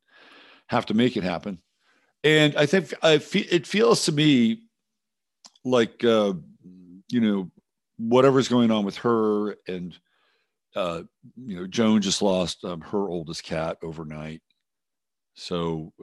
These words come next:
uh, it feels to me like these are kind of symbolic events, actually, you know, that they represent our connection to the world in a lot of ways, and they're dying, right? The, and the world is dying.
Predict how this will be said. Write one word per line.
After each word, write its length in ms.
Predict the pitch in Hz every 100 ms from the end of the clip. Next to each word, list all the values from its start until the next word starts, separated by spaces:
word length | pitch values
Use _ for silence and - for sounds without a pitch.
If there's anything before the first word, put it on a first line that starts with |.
| - _ _ _
uh, 760 | 85 80 78 87 78 95 98 87
it 80 | -
feels 280 | 165 180
to 80 | -
me 80 | 156
like 160 | 120 95
these 220 | 117 101
are 100 | 101
kind 280 | - 113 98
of 60 |
symbolic 500 | - 98 87 87 85
events, 540 | 87 78 87 80 - - 80
actually, 500 | 73 - 78 76 - _ _ _ _ _ _ _ _ _ _ _ -
you 80 | 101
know, 160 | 95
that 260 | 87 98 85
they 140 | 110
represent 600 | 101 110 - 95 104 101 98
our 100 | 92
connection 480 | - 98 92 - 95
to 140 | 95
the 80 | 87
world 500 | 85 85 85 95 - _ _ _ _ _
in 100 | 92
a 60 | 90
lot 180 | 87 85
of 80 | 80
ways, 380 | 82 85 92 -
and 380 | 98 92 90 92
they're 160 | 95 104
dying, 440 | 110 135 - 62 - _ _
right? 240 | - 98 98
The, 120 | 113 117 135
and 100 | 123
the 80 |
world 320 | 120 120 143 143
is 80 |
dying. 400 | 117 117 117 98